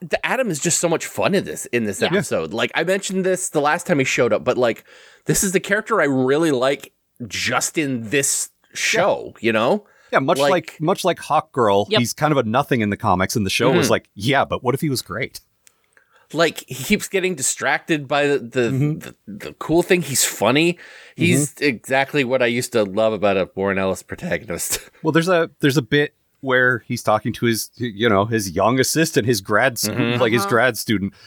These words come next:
Speaker 3: But it is a good line.
Speaker 2: It is.
Speaker 3: Where he's, he's testing out, like, uh, fighting something at a,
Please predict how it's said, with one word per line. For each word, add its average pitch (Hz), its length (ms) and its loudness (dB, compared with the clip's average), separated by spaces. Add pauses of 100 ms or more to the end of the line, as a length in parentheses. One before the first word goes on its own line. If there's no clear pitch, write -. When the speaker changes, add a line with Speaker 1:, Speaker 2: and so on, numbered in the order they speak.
(160)
Speaker 3:
But 143 160 0 (180)
it 175 140 2
is 240 140 2
a 294 40 2
good 254 240 -2
line. 262 540 0
Speaker 2:
It 262 140 -2
is. 302 420 0
Speaker 3:
Where 156 200 2
he's, 165 300 -4
he's 151 260 -4
testing 160 460 -2
out, 131 360 2
like, 117 320 0 (120)
uh, 107 140 2
fighting 135 440 0
something 113 420 0
at 101 100 2
a, 101 160 2